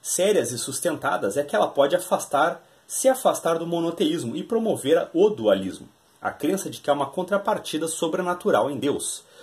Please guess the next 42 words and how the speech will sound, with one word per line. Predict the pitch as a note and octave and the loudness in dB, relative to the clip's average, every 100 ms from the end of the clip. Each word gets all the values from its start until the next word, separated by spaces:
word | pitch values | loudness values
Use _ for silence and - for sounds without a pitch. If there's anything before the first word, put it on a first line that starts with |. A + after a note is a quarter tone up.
| - | -8
O | G#2+ | -4
sistema | - - - E3+ B2+ | -2 -2 0 2 2
dualista | A#2 F#2 A2+ G3+ - - - - | 2 2 2 -4 -4 -8 -10 -10
sustenta | - - - G#3 G#3 | -6 -4 0 0 0
que | - E3+ | -2 -2
existe | - D#3+ - | -2 -6 -4
um | F#3 | -2
poder | F3+ C#3 D#3+ | 0 0 0
bom | C#3 F3 | 2 2
versus | G3+ D3+ D3+ - | 2 0 -2 -6
um | F3+ | -8
poder | F#3+ G#3 - F#3+ G3 _ - | -4 -2 -2 -2 -6 _ -2
maligno. | F#3 F3 D#3 G2 - _ _ - | 0 0 -4 -6 -10 _ _ 0
Existem | D3+ F3 B3 G3+ | 0 0 -2 0
dois | B3 C#4 | 0 2
modelos | C4+ F3+ F3+ - | 0 0 -2 -4
principais | - G3 - - B2 D#3 | -4 -4 -4 0 2 0
de | D3+ | -2
cosmologia | - D#3+ E3 D#3+ A2+ F3 | -6 -2 0 0 0 -2
gnóstico | F3 C3 G#2 - - | -2 0 0 -2 -6
dualista. | A#2+ D#3 D#3+ C3 - - _ - - - | 0 0 0 -4 -6 -12 _ -20 -20 -12
O | B2 | -4
primeiro, | B2+ B2 G3 G3 | -2 4 4 2
que | A2+ | -2
remonta | G#2+ G#2+ B2 B2 | 0 2 2 2
ao | G#2+ | 0
zoroastrismo, | G#2+ C#3 - - F#3 B2+ G2 - - - - - | 4 2 2 -2 -2 -2 -8 -16 -20 -20 -10 -8
acredita | - G#2 A#2+ F3 | -4 -6 -2 0
que | E3 | 0
a | C#3 | -2
criação | - - - D3+ C#3 | 2 2 2 0 0
é | |
ontologicamente | G#2+ G#2 G2 G#2+ - B2+ A2+ B2+ | -2 2 2 2 0 -4 -4 -8
dividida | D3 D#3 C3+ | -10 -6 -6
entre | C3 D#3 | -2 -4
as | D#3 | -2
forças | B2+ A#2+ D#3 | -6 -4 -4
do | F#3 | -4
bem | A2 G2 | -4 -4
e | |
do | B2 | -2
mal. | A#2+ C3 F2 | 2 2 0